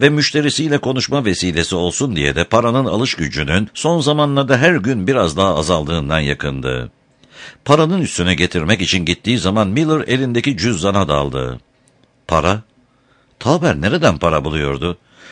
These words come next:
Çalışmıyordu. Alman devletinin vermeyi sırtlandığı ödeneği geri çevirmişti. Buna rağmen düzenli olarak kirasını veriyordu. Yiyip içiyordu da herhalde.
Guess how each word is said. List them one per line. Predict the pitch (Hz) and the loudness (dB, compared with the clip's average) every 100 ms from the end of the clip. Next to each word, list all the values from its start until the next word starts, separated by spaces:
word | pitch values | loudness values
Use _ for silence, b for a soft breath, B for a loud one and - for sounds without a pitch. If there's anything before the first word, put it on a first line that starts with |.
| B | B
Çalışmıyordu. | 131 156 151 123 92 73 67 64 - b b | 2 4 4 2 2 0 -2 -6 -8 b b
Alman | - 82 87 104 | 0 2 4 4
devletinin | 90 85 90 101 101 85 | 4 4 2 2 2 2
vermeyi | 98 90 98 123 | 2 2 0 0
sırtlandığı | - 101 92 92 90 110 | 0 -2 2 0 2 2
ödeneği | 107 117 117 147 | 2 2 2 2
geri | 147 165 | 2 2
çevirmişti. | 120 80 76 76 - 71 65 - B B B B | 0 0 -2 -2 -2 -2 -4 -6 B B B B
Buna | 147 214 | 4 4
rağmen | 185 156 160 113 | 4 2 0 0
düzenli | 123 123 104 107 | 0 2 2 2
olarak | 92 78 95 | 4 4 2
kirasını | - 131 107 - 107 | 2 4 4 2 0
veriyordu. | 131 131 113 76 67 67 58 | 0 2 2 0 -2 -6 -8
Yiyip | 69 95 113 | -4 -2 0
içiyordu | 135 - 196 107 78 | 0 2 2 0 0
da | |
herhalde. | 76 76 76 73 82 | 2 2 0 0 -2